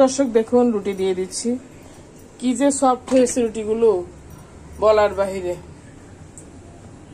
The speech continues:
আসলে মানুষে অনেকে অনেক কিছু জানে, কিন্তু perfect কথাগুলো অনেক সময় বলে না। আসলে কাজগুলো পারফেক্টভাবে দেখালে অনেকে শিখে যেতে পারে, অনেকের উপকার হয়।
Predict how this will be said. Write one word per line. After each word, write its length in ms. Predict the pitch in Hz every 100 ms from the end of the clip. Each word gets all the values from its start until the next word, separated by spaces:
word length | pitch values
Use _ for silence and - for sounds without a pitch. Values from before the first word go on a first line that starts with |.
| - - - - - - 233
আসলে 320 | 269 269 277 269 247
মানুষে 300 | 226 233 - 247 233
অনেকে 260 | 233 233 240
অনেক 140 | 226 -
কিছু 260 | 233 - 240 233 233 196 - - - - 175
জানে, 260 | 214 202 190 180
কিন্তু 180 | 190 185 208
perfect 520 | 190 - 208 208 - - - - - - - - - - - - - - -
কথাগুলো 320 | 208 214 233 220
অনেক 120 | 208 -
সময় 180 | 226 190
বলে 180 | 175 165 156
না। 80 | 156 - - - - - - - - - - - - - - - 240
আসলে 280 | 254 269 269 277 277 240
কাজগুলো 360 | 214 208 233 247 233
পারফেক্টভাবে 580 | 220 247 240 226 247 233
দেখালে 320 | 226 226 226 226 214
অনেকে 220 | 190 180 208
শিখে 200 | - 208 202
যেতে 180 | 202 190 175
পারে, 140 | 165 175
অনেকের 240 | 180 180 208
উপকার 280 | 196 196 196 196
হয়। 180 | 202